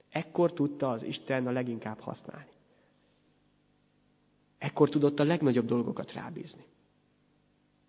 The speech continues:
Ekkor volt az, amikor odaállt Isten népe elé, és a hitével tudta vezetni,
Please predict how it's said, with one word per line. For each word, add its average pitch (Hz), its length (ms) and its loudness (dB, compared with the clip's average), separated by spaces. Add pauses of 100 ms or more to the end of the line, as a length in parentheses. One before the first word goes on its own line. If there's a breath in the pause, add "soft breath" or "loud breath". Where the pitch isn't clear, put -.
(880)
Ekkor 139 360 0
volt 120 220 2
az, 135 220 2
amikor 123 320 -2
odaállt 110 560 -2
Isten 117 240 -6
népe - 320 -4
elé, 143 320 -4 (1200 loud breath)
és - 80 -12
a - 20 -6
hitével 123 680 -4 (1120 soft breath)
tudta 123 320 -2
vezetni, 110 500 -4